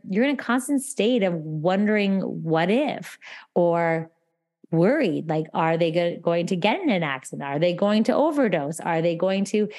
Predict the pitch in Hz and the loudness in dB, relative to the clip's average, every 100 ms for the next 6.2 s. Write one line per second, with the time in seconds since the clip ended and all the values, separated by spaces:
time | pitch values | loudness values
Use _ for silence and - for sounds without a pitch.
0 | - - - - 311 415 330 226 180 165 | -18 -18 -12 0 2 2 2 0 2 0
1 | 156 143 139 160 170 196 214 226 254 269 | 0 -2 -2 0 2 2 2 2 2 2
2 | 262 - 277 277 - 330 339 180 165 165 | 0 0 0 0 -2 -2 0 0 0 0
3 | 170 175 190 190 - - - - 214 - | 0 0 -2 -4 -8 -14 -6 0 2 2
4 | 208 208 220 247 240 - 302 359 180 196 | 0 2 2 2 0 -2 -2 -2 0 0
5 | - 202 202 - - - 196 196 196 202 | 0 0 0 -4 -16 -2 0 2 0 -2
6 | 202 - | -4 -6